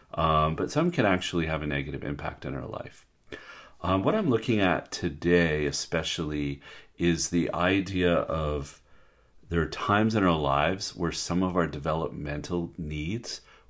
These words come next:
were not met. And so this meditation is going to be related to that. All right? And so I want to think for a moment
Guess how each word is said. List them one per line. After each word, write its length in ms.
were 160
not 340
met. 460
And 160
so 360
this 280
meditation 920
is 200
going 340
to 120
be 200
related 720
to 160
that. 600
All 120
right? 320
And 160
so 600
I 100
want 320
to 100
think 400
for 200
a 80
moment 580